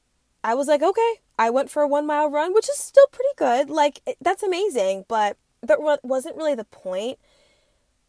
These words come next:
I guess, but at the time,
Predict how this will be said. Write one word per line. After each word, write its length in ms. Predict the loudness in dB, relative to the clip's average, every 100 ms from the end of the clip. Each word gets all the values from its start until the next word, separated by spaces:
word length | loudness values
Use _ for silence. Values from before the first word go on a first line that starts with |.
| _ -10
I 120 | -4
guess, 460 | 0 0 -2 -8 -14 -12
but 420 | -4 -2 -4 -6 _ _ _ _ _ _ _ -4
at 140 | -4
the 60 | -6
time, 540 | -12 -10 -10 -10